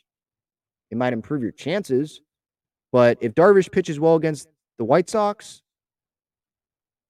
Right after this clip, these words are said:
White Sox don't have as great of a pitching staff as the Dodgers do. I, I'm, I'm more confident that the White, that the, or excuse me, that the Padres will win that game tomorrow on Friday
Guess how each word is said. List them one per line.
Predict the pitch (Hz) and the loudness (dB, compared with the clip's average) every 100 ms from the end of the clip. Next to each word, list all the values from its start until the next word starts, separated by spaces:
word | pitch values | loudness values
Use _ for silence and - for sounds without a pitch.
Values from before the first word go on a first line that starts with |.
| _ _ _ _ _ _ _ | _ _ _ _ _ _ _
White | 120 131 | -2 -2
Sox | - 143 131 | -2 -2 -2
don't | 139 131 | -4 -2
have | 127 117 - _ 110 | -2 -2 -8 _ -18
as | - | -6
great | 135 127 | -2 -2
of | |
a | 113 | -2
pitching | - 185 175 | -6 -8 -8
staff | - 170 165 | -6 -4 -4
as | 165 | -6
the | 156 | -8
Dodgers | 165 165 165 151 | -4 -4 -6 -6
do. | 165 165 165 - _ _ _ _ _ - | -2 -2 -2 -8 _ _ _ _ _ -8
I, | 131 139 | -4 -2
I'm, | 151 135 | -4 -4
I'm | 139 | -2
more | 151 170 | 2 2
confident | - 170 170 - 139 120 _ _ _ | 2 -2 -2 -2 -6 -8 _ _ _
that | 131 131 | -6 -4
the | 135 | 0
White, | 139 139 - | 0 0 -6
that | 127 | -10
the, | - | -8
or | 117 | -10
excuse | - 147 | -6 -6
me, | 120 | -4
that | 120 - | -4 -6
the | |
Padres | - 143 139 135 120 | -4 -2 0 0 0
will | 127 117 | -4 -2
win | 135 143 | -2 -2
that | 139 113 | -4 -4
game | 131 135 123 117 _ _ _ - | -6 -6 -6 -10 _ _ _ -10
tomorrow | 131 185 135 147 - | -4 -2 -2 -4 -8
on | 117 | -8
Friday | - 180 139 127 | -2 0 0 -2